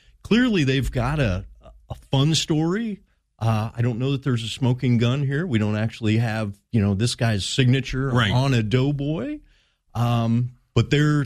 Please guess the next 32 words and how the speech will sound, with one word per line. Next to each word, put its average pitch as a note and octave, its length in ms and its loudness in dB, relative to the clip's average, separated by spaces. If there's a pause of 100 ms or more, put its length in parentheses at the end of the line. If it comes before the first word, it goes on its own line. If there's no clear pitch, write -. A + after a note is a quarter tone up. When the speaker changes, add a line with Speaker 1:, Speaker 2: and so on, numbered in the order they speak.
(140)
Speaker 1:
they're B2 220 2
searching C#3 420 2
through C#3 220 0
that, D#3 260 -2
and A#2+ 80 2
of A2+ 100 2
course, C#3 260 -2
I'm, A#2+ 300 -4
I'm A2 260 -2
asking, B2 480 0
uh, B2+ 240 0
the B2 120 2
other D#3+ 180 0
employees G#2 480 0
that G2+ 100 -4
worked B2+ 400 -2
there C#3 180 2
at C#3 80 -4
the B2+ 80 -4
time, C3+ 520 -2
or F2+ 180 -4
children C#3+ 440 0
of B2 100 0
employees A#2+ 420 0
that G#2+ 60 -2
worked A2+ 280 -2
in G#2+ 80 -2
that F2 240 -2
forties, C3 340 0
fifties, A#2 400 -4
sixties B2 400 -2
era, A2+ 380 0